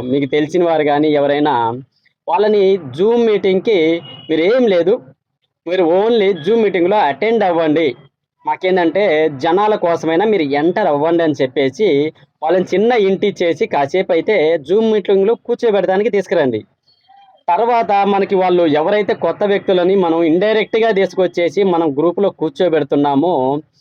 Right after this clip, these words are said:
అది గనక మనం ఇన్ఫర్మేషన్ ఇస్తే, వాళ్ళని ఏ విధమైన మోటివేషన్ చేసేసుకొని, వాళ్ళకనేది ప్లాన్ ఎక్స్‌ప్లెయిన్ చే-, ఎక్స్‌ప్లెయిన్ ఎలా చేయాలనేది చేసేసుకుంటే,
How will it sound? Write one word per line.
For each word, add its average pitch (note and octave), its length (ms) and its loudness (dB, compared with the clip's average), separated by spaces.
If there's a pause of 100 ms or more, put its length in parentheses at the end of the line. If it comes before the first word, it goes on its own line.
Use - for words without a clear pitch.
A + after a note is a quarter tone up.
(400)
అది D3+ 140 -4
గనక F3+ 240 0
మనం G3+ 160 0
ఇన్ఫర్మేషన్ E3+ 540 0
ఇస్తే, C#3 360 0 (100)
వాళ్ళని G#3 480 0
ఏ E3+ 280 2
విధమైన G#3 360 0
మోటివేషన్ F#3 520 0
చేసేసుకొని, D3 720 0 (540)
వాళ్ళకనేది F3+ 480 0
ప్లాన్ E3 360 0
ఎక్స్‌ప్లెయిన్ F3+ 480 -2
చే-, F#3 240 2
ఎక్స్‌ప్లెయిన్ F3+ 440 0
ఎలా E3+ 180 2
చేయాలనేది E3 680 2
చేసేసుకుంటే, D#3 840 0